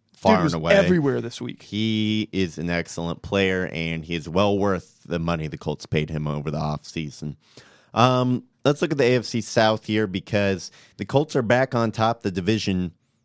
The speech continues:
Speaker 1: due to the Texans losing to Baltimore.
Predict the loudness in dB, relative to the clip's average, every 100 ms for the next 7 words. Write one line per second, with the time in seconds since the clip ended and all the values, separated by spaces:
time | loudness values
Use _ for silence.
0 | _ 0 2 2 0 0 0 -2 -2 -4
1 | -4 -2 2 4 4 2 -2 0 -4 -6
2 | -4 -2 2 2 2 0 -4 -4 -4 -6